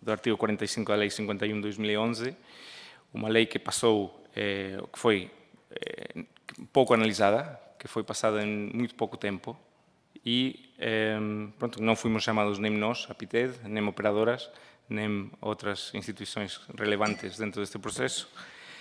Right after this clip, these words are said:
E, e pronto, e essa falta de análise tem, tem feito com que muitos serviços sejam, eh, pronto, sejam impossíveis de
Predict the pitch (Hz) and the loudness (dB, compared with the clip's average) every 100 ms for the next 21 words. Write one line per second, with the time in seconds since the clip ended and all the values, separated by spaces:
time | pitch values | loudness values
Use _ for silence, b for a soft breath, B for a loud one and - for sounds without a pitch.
0 | B B B - 135 143 151 156 147 143 | B B B -6 -2 0 2 2 2 -2
1 | - - 123 120 120 127 127 107 104 117 | -8 -6 -2 0 0 0 -2 -4 -4 -4
2 | 123 - 113 113 113 107 110 113 110 107 | -4 -4 0 2 2 -2 -8 -6 -4 -6
3 | 104 - 107 104 101 101 - 104 101 107 | -10 -10 -8 -8 -8 -10 -4 -2 -2 -4
4 | - 110 - 110 110 - - 110 113 113 | -4 -4 -2 -2 -4 -6 -6 -6 -6 -6
5 | - 113 110 107 110 110 113 - - - | 0 2 2 2 0 -2 -6 -16 -20 -6
6 | - - - - - - - - - 110 | -4 -2 -4 -6 -10 -14 -18 -18 -10 -10
7 | 98 - 110 113 117 117 - 113 107 98 | -4 0 2 4 2 2 2 2 2 0
8 | 101 104 98 95 98 | -2 0 0 -4 -8